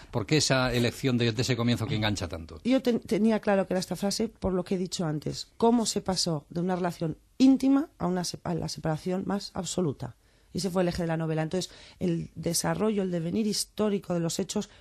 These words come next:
Speaker 2: corre paralelo con lo que le pasa a los personajes. Y eso es lo
Speaker 1: Ujú.
Speaker 2: que quería.
Speaker 1: La
Speaker 2: Mm.
Speaker 1: intrahistoria y la historia.
Speaker 2: Exactamente. O sea,
Speaker 1: Ujú.
Speaker 2: todo sucede. Em, también, mm, yo creo que he logrado que la parte política, porque hay una parte política, la parte histórica política,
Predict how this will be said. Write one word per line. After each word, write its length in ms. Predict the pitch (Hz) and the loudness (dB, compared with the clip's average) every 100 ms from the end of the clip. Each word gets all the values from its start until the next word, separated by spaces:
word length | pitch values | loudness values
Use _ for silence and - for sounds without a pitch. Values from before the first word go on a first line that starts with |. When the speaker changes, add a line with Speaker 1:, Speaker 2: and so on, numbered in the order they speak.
| - | -8
Speaker 2:
corre 240 | 190 185 | -2 -2
paralelo 440 | 180 185 180 196 202 | 0 0 2 0 -2
con 200 | 180 165 | -4 -4
lo 80 | 156 | -2
que 80 | |
le 80 | 156 | -4
pasa 360 | - - 170 180 | -2 0 0 0
a 80 | 190 | -2
los 120 | 165 | -2
personajes. 600 | - 147 147 131 - 123 - _ - - | -2 -2 -2 -4 -6 -10 -12 _ -8 -2
Y 40 | |
eso 100 | 170 | 0
es 40 | |
lo 60 | 185 | 0
Speaker 1:
Ujú. 80 | - | 0
Speaker 2:
que 40 | 170 | -2
quería. 380 | 175 151 143 139 | -4 -2 -4 0
Speaker 1:
La 120 | 110 | 2
Speaker 2:
Mm. 20 | |
Speaker 1:
intrahistoria 540 | 107 104 107 - 151 165 | 2 2 2 2 2 4
y 40 | |
la 80 | 127 | 2
historia. 320 | - 113 98 | 2 2 4
Speaker 2:
Exactamente. 760 | 180 170 156 160 143 139 135 - | 2 0 -2 -4 -4 -6 -8 -6
O 40 | |
sea, 80 | 175 | -2
Speaker 1:
Ujú. 80 | 180 | 2
Speaker 2:
todo 200 | 196 220 | 4 4
sucede. 560 | 220 233 - 220 226 240 - - - - | 4 0 0 2 4 2 -2 -20 -6 2
Em, 540 | 202 196 190 190 175 | 4 6 4 2 0
también, 680 | 190 208 240 240 214 196 160 | 2 4 6 4 2 0 -2
mm, 100 | - | -6
yo 200 | 175 202 | 0 0
creo 260 | - 214 202 | 2 2 2
que 160 | 196 | 0
he 20 | 190 | 2
logrado 600 | 190 185 190 190 208 - - - | 2 2 2 2 0 -2 -10 -4
que 100 | 180 | 0
la 180 | 165 | 0
parte 500 | 190 196 - 214 208 - - | 0 -2 -2 -2 -2 -6 -4
política, 460 | 180 202 202 175 156 | 0 0 0 -2 -2
porque 100 | 170 | -2
hay 60 | |
una 100 | 180 | -4
parte 220 | 165 165 160 | -6 -8 -8
política, 520 | - 165 196 - 156 | -4 -2 -2 -4 -4
la 80 | 156 | -4
parte 160 | - | -6
histórica 380 | - 180 170 175 | -4 -4 -2 -4
política, 460 | - 175 165 180 | -4 -6 -6 -6